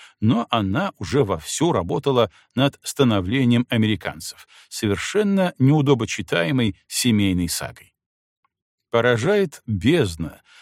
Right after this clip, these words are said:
разделяющая её поверхностное творчество и степень её влияния на творчество других писателей. Просто невероятно, но эта грузная американская еврейка,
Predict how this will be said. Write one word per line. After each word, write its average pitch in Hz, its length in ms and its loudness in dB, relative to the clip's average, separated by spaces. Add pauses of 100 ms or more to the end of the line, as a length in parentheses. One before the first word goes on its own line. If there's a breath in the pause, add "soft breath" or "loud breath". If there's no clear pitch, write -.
разделяющая 117 960 0
её 113 260 2
поверхностное 107 680 -2
творчество 123 680 -2 (280 loud breath)
и 120 100 2
степень 156 560 0
её 120 260 0
влияния 120 720 0 (160 soft breath)
на 113 160 0
творчество 123 640 -4
других 107 440 -2
писателей. - 560 -12 (640 soft breath)
Просто 226 380 0
невероятно, 170 920 2
но 113 160 2
эта 135 300 2
грузная 98 600 0
американская 104 680 0
еврейка, 101 640 0